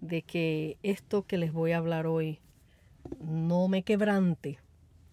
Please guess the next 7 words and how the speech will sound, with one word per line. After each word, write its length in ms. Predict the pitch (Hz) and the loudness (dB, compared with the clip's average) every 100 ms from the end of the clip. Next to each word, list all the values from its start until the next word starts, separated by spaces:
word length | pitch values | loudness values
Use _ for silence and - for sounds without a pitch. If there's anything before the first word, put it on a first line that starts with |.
| - _ - - | -20 _ -20 -16
porque 280 | - 165 - | -8 -6 0
hay 160 | 170 175 | 2 2
algo 400 | 175 180 190 175 | 2 2 0 0
que 540 | 196 170 160 156 170 - - - | -2 0 0 -2 -6 -18 -20 -10
acabó 680 | 175 175 - 180 165 185 208 | -6 -6 -2 -2 2 4 6
de 100 | 202 | 4
ocurrir, 720 | 196 202 175 165 170 175 180 | 2 0 -2 -2 -2 -2 -4